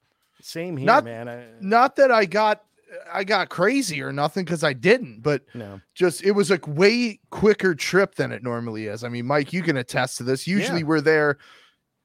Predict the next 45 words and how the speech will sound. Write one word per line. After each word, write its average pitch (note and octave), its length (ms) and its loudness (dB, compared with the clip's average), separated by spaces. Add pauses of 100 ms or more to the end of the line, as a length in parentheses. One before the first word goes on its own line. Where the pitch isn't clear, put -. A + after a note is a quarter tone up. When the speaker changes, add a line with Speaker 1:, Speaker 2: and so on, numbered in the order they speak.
(180)
Speaker 2:
Wednesday, F#3 540 2
sometimes G3+ 460 -2
even D#3+ 220 -4
Tuesday. F#3 480 0
The C#3+ 120 -2
show F#3+ 240 4
normally E3 460 2
starts D3 380 0
on C3+ 200 0
Thursday, D3 560 0
but A2 280 -6
Speaker 1:
Yeah. G2+ 140 -18 (280)
Speaker 2:
we D3 160 0
came F#3 300 0
in F3 160 0
Thursday E3+ 560 2
afternoon E3 760 0
and C3+ 180 -4
we E3 140 0
were C#3 200 -2
out D#3 200 4
of D#3+ 80 -4
there C#3 200 0
early D3+ 380 2
Sunday D3 500 -2
morning. C#3 420 -2
So C3+ 200 -6
it's B2+ 160 -10
a B2+ 60 -6
lot D#3 360 0
for C#3+ 140 -8
your B2+ 300 -6 (440)
body E3+ 460 0
to D3 180 -2
adjust D3+ 460 0
to, C#3+ 120 -4
at D3 60 -6
least G3+ 220 0
for E3 180 2
us, E3+ 220 2
'cause D3 160 -12
we F3 100 -8
got D#3+ 180 0
the C3+ 80 -14
thr-, - 180 -14